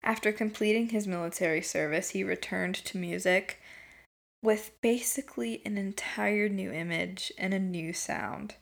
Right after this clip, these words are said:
And he had some new hits in the works within the nineteen sixties, including Are You Lonesome Tonight?, It's Now or Never, and Return to Sender.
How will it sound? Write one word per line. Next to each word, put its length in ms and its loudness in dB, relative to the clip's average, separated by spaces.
And 140 0
he 120 0
had 220 2
some 320 -2
new 160 4
hits 800 0
in 140 -2
the 60 -2
works 680 -2
within 400 0
the 60 -2
nineteen 520 -4
sixties, 600 -4
including 600 -2
Are 120 0
You 200 -2
Lonesome 520 -2
Tonight?, 520 -2
It's 260 -2
Now 260 0
or 120 0
Never, 640 2
and 300 0
Return 440 -6
to 100 -12
Sender. 560 -8